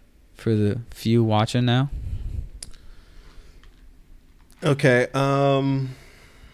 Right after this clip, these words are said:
Speaker 2: hmm. Yeah, I'll give you one last bomb
Speaker 1: Cool.
Speaker 2: that I think will be valuable, which is, and this is a true story, um, if you really want something,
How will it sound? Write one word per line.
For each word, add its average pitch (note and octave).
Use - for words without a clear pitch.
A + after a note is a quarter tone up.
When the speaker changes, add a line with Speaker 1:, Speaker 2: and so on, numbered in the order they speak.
Speaker 2:
hmm. A#2+
Yeah, C3+
I'll C3+
give C#3+
you C3
one B2+
last A#2+
bomb B2
Speaker 1:
Cool. G#2
Speaker 2:
that A2+
I A2+
think A#2
will -
be A#2
valuable, A#2
which A#2+
is, A2+
and A2+
this A#2+
is A#2
a A2+
true A#2
story, A#2+
um, G2+
if B2+
you D3
really C#3+
want A#2+
something, D#3